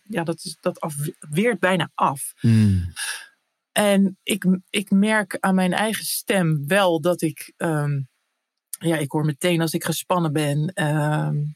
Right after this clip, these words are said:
Speaker 1: ik moet z-, ik, ik voel nu dat ik heel, heel erg, eh, in sync ben met, eh, mezelf. Ik, ik vel-, ik vertel echt, ja, dit is, dit is echt wat ik vind en wil en doe. Ehm, ik heb,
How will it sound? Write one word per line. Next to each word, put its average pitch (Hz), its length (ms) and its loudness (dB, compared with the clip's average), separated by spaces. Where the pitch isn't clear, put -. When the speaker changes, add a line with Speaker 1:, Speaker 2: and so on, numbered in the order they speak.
Speaker 1:
ik 170 140 -4
moet 170 180 0
z-, - 40 -6
ik, 160 180 -6
ik - 180 -8
voel 190 260 0
nu 196 240 4
dat 180 180 2
ik 165 120 -2
heel, 196 460 0
heel 180 280 2
erg, 147 340 -2
eh, 156 240 -2
in 170 180 2
sync 226 380 0
ben 156 260 2
met, - 480 -2
eh, 160 220 -2
mezelf. 156 760 0
Ik, - 300 -8
ik - 220 -6
vel-, 175 340 0
ik 175 200 -4
vertel - 420 0
echt, - 480 -2
ja, 147 380 0
dit 151 360 -4
is, - 240 -6
dit 240 220 0
is 196 80 0
echt 185 180 0
wat 185 120 0
ik 165 120 -4
vind 202 340 0
en 156 220 0
wil 180 380 2
en 156 160 0
doe. 208 260 2
Ehm, 180 600 2
ik 190 220 -2
heb, 190 120 -2